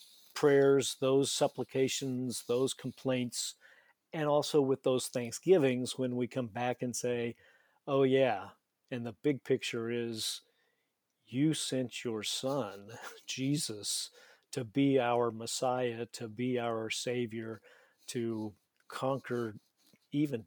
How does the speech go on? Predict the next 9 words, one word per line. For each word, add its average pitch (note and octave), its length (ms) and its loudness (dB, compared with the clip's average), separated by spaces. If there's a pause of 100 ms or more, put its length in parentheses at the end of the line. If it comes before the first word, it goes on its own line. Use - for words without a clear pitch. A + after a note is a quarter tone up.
(140)
death B2 280 -2
itself - 920 -4 (560)
through B2+ 240 0
his B2 300 -2
resurrection." A#2 960 -4 (800)
Wow, A#2+ 460 0 (120)
when B2 180 -2
I A#2+ 100 -2
step - 340 -4